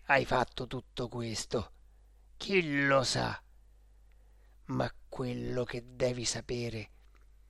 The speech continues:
è che mio zio vuole assolutamente andar via da casa mia,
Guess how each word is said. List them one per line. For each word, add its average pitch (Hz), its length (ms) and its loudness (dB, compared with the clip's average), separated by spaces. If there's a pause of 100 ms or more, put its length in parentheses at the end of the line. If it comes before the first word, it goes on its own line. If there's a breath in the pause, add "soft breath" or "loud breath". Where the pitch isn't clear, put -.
(180)
è - 280 0
che 131 160 -4
mio 123 360 0
zio 165 600 4 (300 soft breath)
vuole 147 640 8
assolutamente 156 1300 6
andar 143 420 8
via 143 300 6
da 139 120 4
casa 135 340 2
mia, 117 380 -2